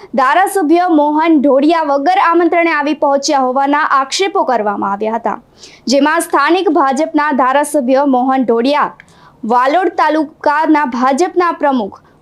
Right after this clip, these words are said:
પરિમલસિંહ સોલંકી અને ભાજપના આગેવાન અમિત પટેલ સહિતના અનેક ભાજપના કાર્યકર્તાઓ ઉપસ્થિત રહ્યા હતા, પરંતુ મંચ પરથી ધારાસભ્ય મોહન ઢોડિયા બોલી ગયા કે "હું એકલો જ બોલીશ,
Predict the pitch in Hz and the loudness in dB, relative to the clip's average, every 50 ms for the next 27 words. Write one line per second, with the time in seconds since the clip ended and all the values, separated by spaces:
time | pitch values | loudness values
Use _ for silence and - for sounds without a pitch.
0 | _ - 285 294 359 359 339 330 330 330 330 349 339 320 - - 277 262 277 311 | _ 0 0 2 2 2 2 2 0 0 0 0 0 2 2 2 2 2 2 2
1 | 339 330 302 302 202 - - - 233 233 233 214 269 254 262 269 254 339 349 349 | 2 2 2 0 -2 -2 -2 -4 -2 -2 -2 0 0 0 0 0 0 0 0 0
2 | 359 349 311 294 294 285 302 294 269 277 269 285 311 302 - - 294 302 320 370 | 0 0 0 0 -2 -2 -2 -2 -2 -2 -2 -2 -4 -2 -2 0 0 2 0 0
3 | 330 320 - 311 294 277 320 330 339 320 330 330 285 302 294 302 330 320 311 294 | -2 -2 -2 -2 -2 0 0 0 0 0 0 0 0 0 0 -2 -2 0 0 0
4 | 294 311 359 392 403 370 294 339 294 269 269 247 302 311 311 311 294 294 320 359 | 2 2 2 0 0 -2 0 0 0 0 0 0 -4 -4 -2 -2 0 0 0 -2
5 | 359 - - - - _ _ - 302 302 330 392 392 339 370 330 - - 330 311 | -4 -8 -16 -20 -20 _ _ -2 -2 0 0 0 0 0 0 0 0 0 -2 0
6 | 302 302 269 - 285 269 277 - 330 320 330 285 285 262 247 226 214 - - - | -2 -2 -2 -2 -2 -2 0 -2 0 0 2 0 0 0 -2 -4 -6 -6 -8 -8
7 | - - _ _ _ _ 269 262 269 277 277 320 294 269 269 294 359 403 403 415 | -8 -10 _ _ _ _ 0 0 2 0 2 2 2 2 4 2 2 0 0 0
8 | 415 403 359 339 349 392 359 269 302 269 269 277 311 320 311 320 320 254 240 277 | 0 0 0 0 2 0 2 2 2 0 2 2 0 0 0 0 -2 0 0 0
9 | 262 277 311 302 269 254 247 262 262 277 285 277 254 214 247 233 254 302 320 302 | 2 2 2 2 2 2 0 0 0 0 0 0 0 0 0 2 2 2 2 2
10 | 220 - - - _ - - - - - - - 247 294 349 381 415 392 311 339 | 0 -2 -6 -12 _ -20 -20 -20 -20 -18 -6 -2 0 2 2 2 2 2 2 0
11 | 311 311 311 320 349 320 - 302 277 247 277 320 339 339 311 302 302 302 - 339 | 0 0 -2 -2 -2 0 0 0 0 2 2 2 2 2 2 0 -2 0 0 0
12 | 359 392 392 285 269 233 247 247 254 269 302 320 - | 0 0 0 -2 0 0 0 0 0 0 -2 -4 -6